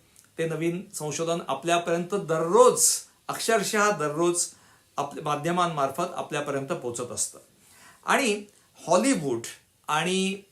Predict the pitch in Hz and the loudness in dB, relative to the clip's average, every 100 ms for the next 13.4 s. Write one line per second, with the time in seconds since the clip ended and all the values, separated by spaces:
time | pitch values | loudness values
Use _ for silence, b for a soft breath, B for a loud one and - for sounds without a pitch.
0 | - 147 196 240 - 226 - - - - | -16 -6 -2 -2 -4 -6 2 4 4 2
1 | - 131 143 143 139 156 151 143 123 113 | -10 -4 -4 -2 -4 -4 -8 -6 -8 -6
2 | 131 101 - - b b - 165 208 285 | -10 -10 -12 -20 b b -2 2 4 4
3 | 262 180 156 170 185 - _ 147 156 208 | 6 4 4 -2 -4 -8 _ -6 0 2
4 | 226 220 214 214 233 - 165 160 - 240 | 2 -2 -4 -4 -2 0 0 -2 -4 -6
5 | 240 214 151 147 151 151 B B - 147 | -6 -4 -4 -4 -6 -8 B B -8 -6
6 | 165 165 165 151 151 160 170 190 b b | 0 0 0 -4 -4 -4 -4 -6 b b
7 | _ - 262 240 180 190 202 254 190 - | _ -4 0 2 2 2 2 0 -4 -6
8 | 147 143 113 110 - 98 - B B - | -4 -4 -4 -6 -6 -16 -20 B B -6
9 | 170 208 180 247 214 202 202 185 185 185 | 0 2 4 4 4 2 2 2 2 -2
10 | 156 170 160 139 151 165 - B B B | -2 -4 -2 -2 -2 -6 -10 B B B
11 | - 160 170 170 165 160 185 214 254 247 | -2 4 6 4 -4 -2 4 6 6 4
12 | - 220 214 214 160 151 165 202 196 151 | 0 6 8 6 2 -2 2 2 0 -4
13 | 131 120 135 | -4 -8 -10